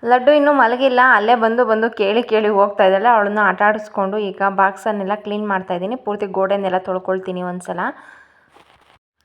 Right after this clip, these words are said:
ಪೇಂಟ್ ಮಾಡಿಸ್ಬೇಕು, ಗೋಡೆ ಎಲ್ಲ ಗಲೀಜಾಗಿದೆ. ಅದು ತೊಳೆದ್ರೂ ಪೂರ್ತಿಯಾಗಿ ಏನು ಹೋಗೋದಿಲ್ಲ.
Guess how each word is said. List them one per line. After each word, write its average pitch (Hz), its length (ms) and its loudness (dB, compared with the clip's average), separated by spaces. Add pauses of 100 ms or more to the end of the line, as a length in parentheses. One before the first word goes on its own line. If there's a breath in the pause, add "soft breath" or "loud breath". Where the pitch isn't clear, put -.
(220)
ಪೇಂಟ್ 220 360 -4
ಮಾಡಿಸ್ಬೇಕು, 214 840 -2
ಗೋಡೆ 196 240 2
ಎಲ್ಲ 202 160 2
ಗಲೀಜಾಗಿದೆ. 202 840 -2 (520 loud breath)
ಅದು 220 120 0
ತೊಳೆದ್ರೂ 220 440 0
ಪೂರ್ತಿಯಾಗಿ 208 540 -2
ಏನು 208 160 -2
ಹೋಗೋದಿಲ್ಲ. 190 460 -4